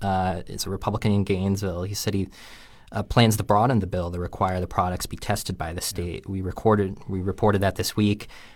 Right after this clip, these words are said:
and he also said that he plans to meet with the researchers at U F who have studied kratom. So it's, it's, um,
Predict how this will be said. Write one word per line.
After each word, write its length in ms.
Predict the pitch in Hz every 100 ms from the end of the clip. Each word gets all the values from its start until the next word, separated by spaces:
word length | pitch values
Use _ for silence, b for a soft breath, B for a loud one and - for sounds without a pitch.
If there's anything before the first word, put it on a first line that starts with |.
| B
and 80 | 110
he 40 |
also 200 | 113 -
said 380 | - 107 101 95
that 160 | 95
he 100 | 90
plans 340 | - 107 95 -
to 80 | 92
meet 240 | 95 101
with 380 | 95 87 - -
the 80 | 104
researchers 600 | 101 101 - 92 104 90
at 100 | 92
U 180 | 95 95
F 200 | 98 -
who 100 | 87
have 80 | -
studied 380 | - 87 87
kratom. 440 | - 90 85 87 92
So 260 | - 98
it's, 340 | 98 - - -
it's, 360 | - - - -
um, 340 | - 98 98